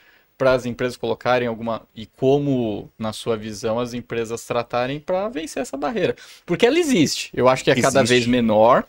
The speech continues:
Speaker 1: A
Speaker 2: Existe.
Speaker 1: pandemia ajudou a, a, a derrubar
Speaker 2: Empurrou,
Speaker 1: ainda
Speaker 2: né?
Speaker 1: mais.
Speaker 2: Andou de
Speaker 1: Acelerar.
Speaker 2: trem-bala. Andou de
Speaker 1: Exatamente.
Speaker 2: trem-bala,
Speaker 1: É.
Speaker 2: né, cara? Foi.
Speaker 1: Antes da pandemia, a gente quase afirmaria que, puto, o cliente, é muito difícil o cliente que topa ele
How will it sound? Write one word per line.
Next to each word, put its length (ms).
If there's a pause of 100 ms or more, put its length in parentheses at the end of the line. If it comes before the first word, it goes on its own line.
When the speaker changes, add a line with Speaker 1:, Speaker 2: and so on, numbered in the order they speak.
(140)
Speaker 1:
A 60
Speaker 2:
Existe. 220
Speaker 1:
pandemia 760
ajudou 720
a, 160
a, 380
a 20
derrubar 400
Speaker 2:
Empurrou, 180
Speaker 1:
ainda 140
Speaker 2:
né? 80
Speaker 1:
mais. 760
Speaker 2:
Andou 280
de 60
Speaker 1:
Acelerar. 120
Speaker 2:
trem-bala. 440
Andou 40
de 120
Speaker 1:
Exatamente. 400 (100)
Speaker 2:
trem-bala, 400
Speaker 1:
É. 20
Speaker 2:
né, 140
cara? 260
Foi. 340
Speaker 1:
Antes 240
da 120
pandemia, 680 (300)
a 140
gente 200
quase 240
afirmaria 840
que, 240
puto, 300
o 20
cliente, 420 (220)
é 60
muito 260
difícil 480
o 40
cliente 300
que 100
topa 520
ele 420